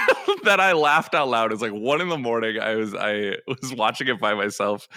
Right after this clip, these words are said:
and I laughed out loud because he get, they get to this, the city, right? And you can tell it's, like, kinda Mos Eisley, scum, villainy, like, that kinda stuff, um, you know,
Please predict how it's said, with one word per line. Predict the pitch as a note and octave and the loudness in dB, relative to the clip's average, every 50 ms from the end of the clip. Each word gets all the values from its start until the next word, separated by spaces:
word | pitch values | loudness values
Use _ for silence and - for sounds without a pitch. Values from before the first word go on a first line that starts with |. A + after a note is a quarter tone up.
| - - - - G3 - | -14 -12 -12 -12 -8 -4
and | A2+ A#2+ | -2 0
I | B2 | 2
laughed | A#2+ A#2+ B2+ C3+ D3+ E3 - - | 2 4 4 2 2 0 0 0
out | E3 C#3 B2 | 0 0 2
loud | A#2+ A#2 A#2 A2+ G#2+ | 0 2 2 0 0
because | G2+ A2 G2+ - - G#2+ G#2 G#2 G2+ G2 - - - _ _ _ | -4 -8 -8 -6 -6 -4 -4 -4 -4 -8 -12 -16 -20 _ _ _
he | _ A2+ G#2+ | _ -12 -6
get, | G2+ C3+ C#3 - _ | -4 -6 -6 -4 _
they | - A2+ | -6 -4
get | G2+ C3 C3+ - | -4 -4 -6 -6
to | - C3 | -10 -6
this, | A#2 A#2 A2 - - - - - _ _ _ _ - | -4 -4 -4 -4 -6 -8 -10 -14 _ _ _ _ -6
the | G#2+ G#2 G2 F#2+ G2 | -4 -2 -2 -2 -2
city, | - - - - - G#2+ F2+ - - - _ _ _ | -4 -6 -8 -6 -6 -6 -6 -8 -12 -14 _ _ _
right? | G#2+ G2+ G2+ G2+ - - - - _ _ _ _ | -4 -2 -2 -4 -6 -10 -18 -20 _ _ _ _
And | G2+ G2+ G#2 G2+ G2 G2 G2 F#2+ F2+ - - _ _ _ _ _ | -4 -2 -2 -2 -2 -2 -4 -6 -8 -10 -16 _ _ _ _ _
you | - A2+ A2+ | -8 -8 -4
can | - C3 G#2+ | -4 -4 -4
tell | - - A2+ A2 G#2+ G2+ G2+ | -4 -4 -2 0 2 2 2
it's, | G2 F2 - - - | 0 -2 -4 -6 -4
like, | F#2 F2 F2 D#2+ - - - - _ _ _ _ _ | -4 -4 -4 -6 -8 -12 -14 -16 _ _ _ _ _
kinda | - - - F#2+ G2 G2 G2 G2 | -14 -8 -6 -4 -2 -2 -2 -2
Mos | G2 F#2+ F#2 F2+ - - | 0 -2 -2 -2 -4 -4
Eisley, | F#2 F2+ F2 F2+ F2 E2+ G#2 F#2 F2 F2+ F2+ F2+ | -4 -4 -4 -6 -6 -8 -6 -6 -4 -4 -4 -4
scum, | - - - G#2 F#2 F#2+ F#2 G2 F#2+ F#2+ F#2+ F#2 F#2 F#2+ | -6 -6 -4 -4 -2 -2 -2 -2 -2 -2 -4 -4 -2 -2
villainy, | G2+ F#2 F#2 F#2 F#2 F#2 F2+ F2+ | 0 0 0 -2 -2 -2 -4 -2
like, | F#2 F#2 F2+ - | -2 -4 -4 -4
that | - F#2 F2+ - | -4 -6 -4 -6
kinda | - G2 F2+ | -8 -8 -6
stuff, | F2+ - - F#2+ F2+ F2+ F2 - - - - - - | -8 -6 -2 0 0 0 -2 -4 -8 -16 -16 -6 -4
um, | F#2+ F#2 F2 F2+ F2+ F#2 F#2+ F#2 - - - _ _ _ _ - | -2 -2 0 -2 -4 -4 -6 -8 -10 -12 -18 _ _ _ _ -6
you | G#2+ G2+ | -4 -4
know, | F2+ E2+ F2 F#2 - | -2 -2 -2 -4 -6